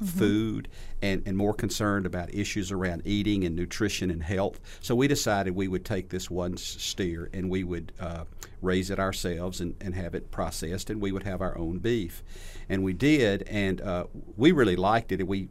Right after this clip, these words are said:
Speaker 2: gave some to some friends and family, and they liked it and said, "If you ever do this again,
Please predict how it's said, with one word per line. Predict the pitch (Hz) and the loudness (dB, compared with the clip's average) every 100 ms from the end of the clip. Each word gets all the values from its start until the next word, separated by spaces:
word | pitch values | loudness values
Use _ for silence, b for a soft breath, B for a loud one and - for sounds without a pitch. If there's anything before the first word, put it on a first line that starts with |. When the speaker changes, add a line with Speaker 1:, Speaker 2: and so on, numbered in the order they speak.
| 104 | -4
Speaker 2:
gave | 98 95 | 0 0
some | 90 92 90 | -2 -2 -2
to | 92 | -4
some | 101 | -4
friends | 95 90 90 90 87 87 | -4 -2 0 0 -2 -4
and | 87 | -6
family, | - 87 87 87 90 | -4 -2 -2 0 0
and | 87 - | 0 0
they | 92 | 0
liked | 92 87 90 | 0 -2 -4
it | 104 | -6
and | - | -4
said, | 92 87 | -4 -4
"If | 87 | -2
you | 95 | 0
ever | 95 | 0
do | 87 95 | 0 -2
this | 92 - | -2 -6
again, | 87 117 131 131 123 | -2 2 4 4 2